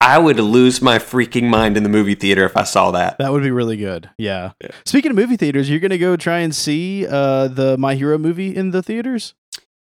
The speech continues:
Speaker 1: Is it releasing stateside in the theaters?
Speaker 2: Man, I saw something on Funimation about buying tickets. I feel like it was, like, February third.
Speaker 1: Hmm.
Speaker 2: So,
Speaker 1: That was
Speaker 2: uh, I think it's
Speaker 1: yesterday.
Speaker 2: called Hero. Oh. February twenty-third?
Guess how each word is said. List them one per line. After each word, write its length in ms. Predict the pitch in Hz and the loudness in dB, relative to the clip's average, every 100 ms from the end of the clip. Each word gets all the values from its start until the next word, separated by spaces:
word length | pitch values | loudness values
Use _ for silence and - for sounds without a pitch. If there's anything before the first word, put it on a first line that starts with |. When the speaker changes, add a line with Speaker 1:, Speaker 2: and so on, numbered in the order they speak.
| _ _ _ _ - | _ _ _ _ -4
Speaker 1:
Is 160 | 104 131 | -2 0
it 120 | 190 | 0
releasing 380 | 120 143 - 139 | 0 0 0 -2
stateside 480 | - 131 - 196 202 | 0 0 0 -2 0
in 100 | 196 | -2
the 60 | |
theaters? 520 | - 220 254 233 - - | -4 -4 -2 -4 -8 -10
Speaker 2:
Man, 300 | 135 160 139 | -8 -6 -6
I 100 | 160 | -8
saw 300 | - 208 240 | -6 -4 -2
something 320 | 247 233 233 | -4 -2 -2
on 160 | 220 | -2
Funimation 640 | 190 220 208 196 208 196 165 | -2 -2 -2 -2 -4 -4 -4
about 300 | 139 135 120 | 0 0 0
buying 320 | 139 156 143 | -2 0 -2
tickets. 520 | 123 165 127 101 - | -2 -4 -4 -6 -8
I 140 | 101 123 | -8 -6
feel 160 | 165 | -2
like 140 | 165 151 | -2 -2
it 80 | 135 | -2
was, 100 | 139 | -4
like, 120 | 123 | -4
February 480 | 147 143 151 143 135 | -4 -2 -2 -2 -4
third. 560 | - 123 147 90 67 _ _ _ _ _ _ | -6 -6 -6 -8 -12 _ _ _ _ _ _
Speaker 1:
Hmm. 200 | 185 165 87 _ _ _ - | 0 0 -2 _ _ _ -8
Speaker 2:
So, 480 | 131 123 117 113 | -4 -2 -2 0
Speaker 1:
That 120 | 113 196 | 0 2
was 80 | 127 | 2
Speaker 2:
uh, 20 | |
I 40 | - | 2
think 120 | 170 | 2
it's 80 | 104 | 2
Speaker 1:
yesterday. 100 | 87 | 2
Speaker 2:
called 180 | 139 - | 0 -4
Hero. 680 | 143 151 156 151 147 143 - | -4 -2 0 0 0 -4 -8
Oh. 380 | 156 147 87 _ _ _ _ _ _ _ _ _ _ - | -6 -6 -8 _ _ _ _ _ _ _ _ _ _ -6
February 360 | 170 190 190 170 | -4 0 -2 -2
twenty-third? 540 | 185 180 156 214 | -2 -2 -2 -4